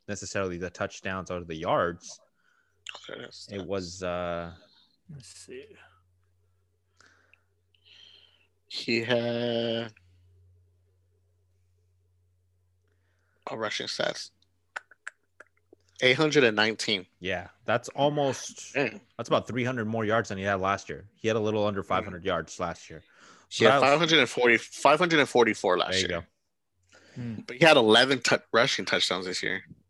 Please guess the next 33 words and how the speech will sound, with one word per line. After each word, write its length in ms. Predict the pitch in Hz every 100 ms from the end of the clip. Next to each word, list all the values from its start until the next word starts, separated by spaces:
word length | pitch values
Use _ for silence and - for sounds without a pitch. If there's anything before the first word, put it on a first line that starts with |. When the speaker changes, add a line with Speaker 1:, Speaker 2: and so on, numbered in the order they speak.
| _ _ _
Speaker 1:
Yeah, 260 | 95 92 80 _ -
that's, 220 | 127 131
and 140 | 139 123
that's, 240 | 135 - -
and 80 | 135
that's 160 | 170
what 80 | 202
we 80 | 175
always 180 | 170 165
talk 140 | 156 131
about 200 | 107 98
with, 140 | 101
with 180 | 107 101
fantasy 300 | 113 110 101
quarterbacks 480 | - 98 85 78 -
is 80 | 92
the 100 | 98
rushing 580 | 110 117 - 104 95 85
is 320 | 92 90 87
the 100 | 87
cheat 320 | 92 113 95 -
code 200 | 78 71 _ _ -
with, 180 | 87 76 - -
with 180 | 82 85
these 180 | 85 -
guys. 440 | 76 69 - - _ _ _ _ _ _ _ 110
Speaker 2:
Mm-hmm. 720 | 113 110 113 - _ _ 98
Speaker 1:
Um, 460 | 95 90 85 80 -
so, 560 | - - 104 95 90 87 - _ _ _ _ _ - - _ - - _ _ _ _
so 260 | - 127
yeah, 180 | 135 175 117
I 40 |
mean, 300 | 120 113 104